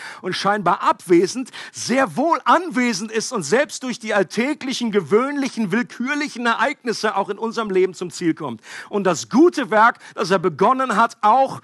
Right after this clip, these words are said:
vollenden wird. Amen. Und Jesus hat versprochen, "Ihr seid gewiss, ich bin jeden Tag bei euch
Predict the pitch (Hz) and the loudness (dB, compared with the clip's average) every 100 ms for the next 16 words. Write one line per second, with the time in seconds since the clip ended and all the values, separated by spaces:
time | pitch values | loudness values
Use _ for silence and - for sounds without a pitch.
0 | - - - 233 233 285 320 262 208 160 | -20 -6 2 2 4 0 0 -2 -2 -2
1 | - - - _ _ _ _ 151 202 269 | -4 -16 -18 _ _ _ _ -6 -4 -4
2 | 247 _ _ _ _ _ _ _ _ _ | -8 _ _ _ _ _ _ _ _ _
3 | _ _ - - - - - 185 170 294 | _ _ -20 -20 -20 -20 -4 -2 0 0
4 | - 247 220 196 240 202 185 262 240 196 | 0 0 0 0 -2 -2 0 2 2 -2
5 | - - - _ _ _ 254 330 - _ | -10 -20 -20 _ _ _ -2 -2 -4 _
6 | _ _ _ _ 262 160 - 240 320 - | _ _ _ _ -8 -4 2 2 2 0
7 | 269 240 180 349 214 - - - _ _ | 2 2 4 2 2 -6 -12 -16 _ _
8 | _ _ _ _ 247 247 - 254 254 160 | _ _ _ _ -2 -2 -2 0 2 -2
9 | - - 165 123 262 349 359 285 208 320 | -10 -14 -10 0 2 2 -4 -2 2 4
10 | 170 135 214 269 277 254 151 | 2 4 4 4 2 -2 -2